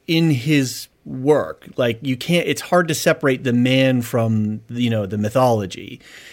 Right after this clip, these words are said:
And so I, I think it's definitely helpful to look at, um,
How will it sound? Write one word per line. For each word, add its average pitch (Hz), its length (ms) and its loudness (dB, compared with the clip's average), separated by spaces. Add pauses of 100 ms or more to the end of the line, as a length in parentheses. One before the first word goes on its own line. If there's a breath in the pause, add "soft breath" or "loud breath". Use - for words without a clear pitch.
(140 loud breath)
And 123 460 0
so 139 200 4
I, 131 240 0
I 131 60 0
think 151 140 0
it's - 160 -2
definitely 147 680 -2
helpful 120 420 0
to 110 140 -8
look 113 340 -4
at, 110 440 -6
um, 117 520 -6